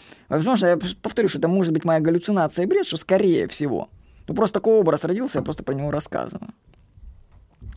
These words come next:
То есть существует пластина, без "я", без какого-то, без ничего. Она из себя, как проектор, такой чук,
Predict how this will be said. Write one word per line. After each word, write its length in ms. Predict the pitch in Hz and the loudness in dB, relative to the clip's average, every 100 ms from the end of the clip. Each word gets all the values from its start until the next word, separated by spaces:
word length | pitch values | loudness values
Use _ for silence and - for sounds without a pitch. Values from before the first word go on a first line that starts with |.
| - - - - - _ _ _ _ - | -18 -20 -20 -20 -20 _ _ _ _ -14
То 80 | |
есть 100 | 95 | -10
существует 440 | - 139 - 180 170 | -6 -4 0 0 2
пластина, 680 | 170 165 - 143 143 151 190 - _ | 0 0 -2 -4 -2 -2 -4 -10 _
без 280 | - 156 170 | -2 0 2
"я", 280 | 147 165 165 | 4 6 6
без 160 | 156 - | 4 -2
какого-то, 460 | 147 165 151 127 | -4 0 2 2
без 160 | 139 156 | 0 2
ничего. 680 | 180 - 180 135 131 170 214 _ _ _ _ _ _ - | 2 2 2 2 2 0 -6 _ _ _ _ _ _ -2
Она 220 | 180 220 | 2 4
из 140 | 180 | 2
себя, 340 | - 185 180 143 | 0 4 4 4
как 180 | 143 | 0
проектор, 500 | - 185 175 135 117 | 0 4 4 4 -4
такой 180 | 127 156 | -4 -6
чук, 320 | - 311 - | -4 -4 -6